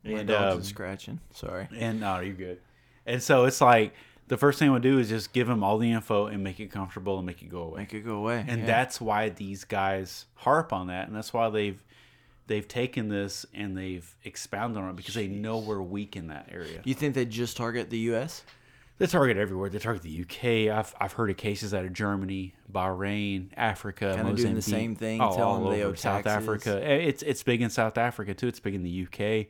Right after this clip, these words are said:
Speaker 1: Jeez.
Speaker 2: It, it, th-, this is a global, you know, people think covid nineteen is a huge global pandemic. Yes, it is. But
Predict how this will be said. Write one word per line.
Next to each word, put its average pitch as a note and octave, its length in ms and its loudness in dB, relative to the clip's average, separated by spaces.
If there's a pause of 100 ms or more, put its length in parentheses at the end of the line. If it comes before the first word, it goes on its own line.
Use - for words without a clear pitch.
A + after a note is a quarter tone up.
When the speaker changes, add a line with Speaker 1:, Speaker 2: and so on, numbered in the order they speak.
(160)
Speaker 1:
Jeez. A#2 600 -12
Speaker 2:
It, B2 260 2
it, B2 360 -2
th-, B2 200 2 (100)
this C3 200 -4
is C#3+ 140 -2
a C3+ 60 2
global, A#2 760 4
you B2 80 4
know, A#2 120 2
people D#3 220 2
think B2+ 280 6
covid E3+ 340 10
nineteen A2+ 440 4
is G2 140 0
a E2+ 60 -4
huge G2+ 340 -4
global G2 260 0
pandemic. F2+ 440 -6
Yes, G#2+ 240 0
it F2+ 80 -6
is. E2+ 260 -4
But B2 380 6